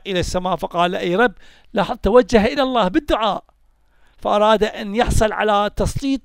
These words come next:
إضافي على أيوب، سلطه على ماله، سلطه على عياله،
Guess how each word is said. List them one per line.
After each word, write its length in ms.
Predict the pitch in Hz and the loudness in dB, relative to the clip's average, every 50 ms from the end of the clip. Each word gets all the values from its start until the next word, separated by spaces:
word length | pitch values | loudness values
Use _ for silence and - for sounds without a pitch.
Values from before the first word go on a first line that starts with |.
| - - - 208 | -10 -8 -4 -2
إضافي 520 | 180 170 202 247 262 247 - 254 269 285 | 0 2 4 4 4 2 0 -2 -4 -2
على 340 | - 185 196 196 202 208 - 226 | 0 0 0 0 0 -2 -4 -8
أيوب، 360 | 190 - 143 139 139 127 - - _ _ _ - _ - | -10 -8 -8 -10 -10 -12 -14 -20 _ _ _ -20 _ -8
سلطه 540 | - - 190 185 202 202 - 202 165 170 | -4 -2 0 0 0 0 0 0 -2 0
على 280 | 165 160 180 185 170 165 | 0 0 2 2 2 2
ماله، 540 | 165 165 175 202 220 220 196 220 233 226 - _ _ _ _ _ _ - - | 2 0 0 0 -2 -4 -6 -8 -8 -10 -12 _ _ _ _ _ _ -20 -8
سلطه 600 | - - 185 175 175 196 190 196 170 147 160 170 | -4 -2 -2 0 0 -2 -2 -2 -2 -2 -2 -4
على 320 | - 180 196 214 226 226 - | -4 -2 0 2 0 0 0
عياله، 640 | 220 233 233 233 233 226 233 208 202 247 262 262 | 0 -2 0 0 0 -2 -2 -4 -4 -4 -4 -4